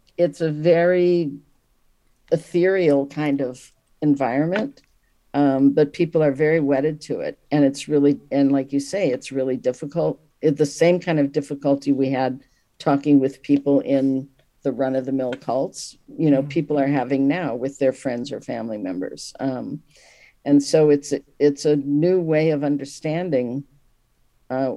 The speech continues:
Speaker 1: w-, what's happening. And unfortunately, it's, at least in our country, and I think in a lot of countries right now, th-, you know, there's this shift to the right that, that's pretty scary.
Speaker 2: Mm-hmm.
Speaker 1: You know, I think it's,
Speaker 2: Well,
Speaker 1: I
Speaker 2: and
Speaker 1: th-
Speaker 2: authoritarianism as well.
Speaker 1: Yeah, authoritarianism. I mean, and, and it's,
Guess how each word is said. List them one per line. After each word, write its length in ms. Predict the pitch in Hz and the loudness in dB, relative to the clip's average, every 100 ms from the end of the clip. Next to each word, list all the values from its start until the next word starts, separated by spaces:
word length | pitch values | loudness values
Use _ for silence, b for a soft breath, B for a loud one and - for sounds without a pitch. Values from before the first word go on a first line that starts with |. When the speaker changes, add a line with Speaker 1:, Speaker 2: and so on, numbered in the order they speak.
| _ | _
Speaker 1:
w-, 160 | 139 - - | -8 -8 -10
what's 540 | 135 117 139 143 143 | -10 -4 2 2 0
happening. 560 | - 160 175 - 143 139 | -4 -4 -4 0 2 4
And 120 | 147 | 4
unfortunately, 920 | 165 175 - 208 277 294 175 135 143 143 | 0 -4 -4 -4 -2 -2 -2 2 6 6
it's, 380 | 139 - - _ _ _ _ _ _ - | 2 -8 -20 _ _ _ _ _ _ -6
at 120 | 156 | -4
least 300 | 165 175 - | 2 0 0
in 80 | 165 | -2
our 180 | 156 185 | 0 -4
country, 360 | - 139 143 | -4 -4 -2
and 100 | 165 | -2
I 80 | 190 | -2
think 240 | 190 208 196 | -4 -6 -4
in 80 | |
a 60 | 180 | -2
lot 240 | 175 170 | -2 -4
of 100 | 190 | -6
countries 460 | - 139 139 135 139 | -8 -8 -6 -8 -6
right 180 | 135 139 | -6 -4
now, 320 | 135 131 123 87 | -4 -4 -8 -10
th-, 120 | 127 | -12
you 160 | 143 151 | -4 -2
know, 240 | 143 123 127 | -2 -4 -4
there's 360 | 151 147 139 | 0 2 2
this 120 | 143 143 | -2 -2
shift 360 | - 175 170 | -2 -4 -4
to 80 | - | -4
the 120 | 147 | -2
right 340 | 127 139 202 - - | -2 -2 -2 -4 -2
that, 200 | 131 - | -2 -2
that's 300 | 151 151 - | -4 -4 -6
pretty 240 | - 247 302 | -8 -6 -6
scary. 640 | - 165 240 123 - - _ _ _ _ _ - | -2 0 2 0 -2 -10 _ _ _ _ _ -12
Speaker 2:
Mm-hmm. 200 | 156 151 | -8 -4
Speaker 1:
You 60 | |
know, 140 | 165 151 | -2 -2
I 80 | 151 | -4
think 260 | 170 165 | -8 -8
it's, 200 | 170 - | -10 -8
Speaker 2:
Well, 120 | 185 | -6
Speaker 1:
I 40 | 185 | -4
Speaker 2:
and 240 | 185 175 | -4 -6
Speaker 1:
th- 140 | 190 175 | -10 -8
Speaker 2:
authoritarianism 880 | 190 175 180 165 151 131 131 135 | -6 -6 -6 -10 -10 -14 -14 -14
as 100 | 131 | -14
well. 380 | 139 139 127 127 | -14 -14 -14 -12
Speaker 1:
Yeah, 320 | 202 247 254 165 | 2 4 4 2
authoritarianism. 800 | - 220 190 226 226 175 139 135 | 0 -2 0 0 0 0 -2 -2
I 60 | 151 | 0
mean, 140 | 175 | 2
and, 240 | 175 165 143 | 0 -2 -2
and 140 | 165 | 0
it's, 380 | 165 156 - | 0 -4 -16